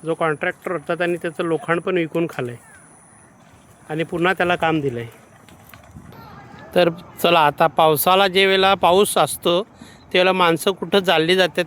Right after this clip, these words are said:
ते सुद्धा तुम्हाला दाखवतो. हा रस्ता आहे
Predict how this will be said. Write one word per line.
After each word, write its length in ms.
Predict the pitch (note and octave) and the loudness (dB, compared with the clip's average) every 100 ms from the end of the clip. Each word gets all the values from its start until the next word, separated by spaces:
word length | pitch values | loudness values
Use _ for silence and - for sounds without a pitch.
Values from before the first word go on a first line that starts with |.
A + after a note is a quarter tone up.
| - | 0
ते 100 | G3 | -2
सुद्धा 280 | - D#3+ F3 | -2 -2 -2
तुम्हाला 420 | F3+ D#3+ E3+ G3 - - - - - | 0 0 0 0 -4 -20 -20 -20 -8
दाखवतो. 560 | E3 D#3 - C#3+ B2+ A#2 - - - - - - - - - - - - - - - - _ - - | -2 -2 0 -2 -2 -12 -14 -20 -20 -20 -20 -20 -20 -20 -20 -20 -20 -20 -20 -20 -20 -20 _ -8 0
हा 140 | E3 | 2
रस्ता 360 | F3 D3+ - F#3 | 2 0 2 4
आहे 300 | F3 D#3 | 4 2